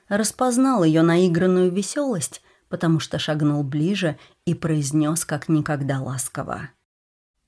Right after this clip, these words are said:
«Твой гобелен стал для меня загадкой в тот момент,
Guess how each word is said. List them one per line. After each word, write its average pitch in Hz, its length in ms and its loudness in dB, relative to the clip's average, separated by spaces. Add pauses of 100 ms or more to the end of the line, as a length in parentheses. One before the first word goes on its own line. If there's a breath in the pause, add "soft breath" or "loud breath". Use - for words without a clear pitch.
(140)
«Твой 160 260 4
гобелен 151 580 2
стал 151 320 0
для 151 160 2
меня 151 320 6
загадкой 156 600 -2
в - 120 -12
тот 160 240 0
момент, 160 560 2